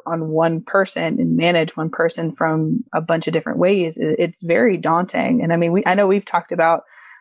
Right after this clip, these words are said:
kind of trying to find a resource out there, almost like a social work kind of thing or a case management kind of thing, and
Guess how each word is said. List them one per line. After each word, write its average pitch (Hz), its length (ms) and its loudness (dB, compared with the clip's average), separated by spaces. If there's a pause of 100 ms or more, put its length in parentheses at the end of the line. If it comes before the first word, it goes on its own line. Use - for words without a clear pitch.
kind 185 200 2
of 165 160 -6 (100)
trying 196 320 2
to 185 80 2
find 175 260 0
a 165 60 2
resource 165 500 2
out 160 220 0
there, 160 320 2 (260)
almost 190 320 2
like 175 120 -4
a 165 80 -2
social 190 400 2
work 165 180 0 (100)
kind 170 140 0
of 156 120 2
thing 165 300 2
or 160 160 2
a 156 80 0
case 196 320 -2
management 175 480 0
kind 165 220 -2
of 160 100 0
thing, 165 300 -2
and 165 180 -2